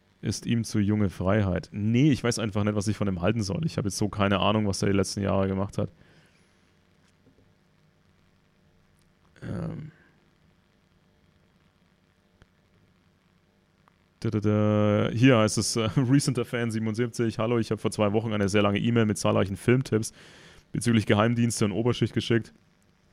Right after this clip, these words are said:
Bei einigen wäre eine Besprechung sehr spannend.“ Ja, ja, das ist sowieso ein, halt ein Format, was ich auch gerne mal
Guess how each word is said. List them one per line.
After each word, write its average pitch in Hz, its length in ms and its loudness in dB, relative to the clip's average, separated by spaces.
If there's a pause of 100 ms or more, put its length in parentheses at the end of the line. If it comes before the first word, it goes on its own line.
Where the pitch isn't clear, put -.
(180)
Bei 95 160 4
einigen 110 360 4
wäre 101 140 2
eine 101 140 0
Besprechung 101 460 -2
sehr 95 140 0
spannend.“ 98 420 -2
Ja, 104 100 6
ja, 117 100 6
das 113 120 0
ist 117 80 -2
sowieso 110 260 0
ein, 110 160 2
halt 98 200 2
ein - 20 -4
Format, 98 440 2
was 101 140 -4
ich 95 140 -4
auch - 160 -6
gerne 101 260 -2
mal 95 240 -2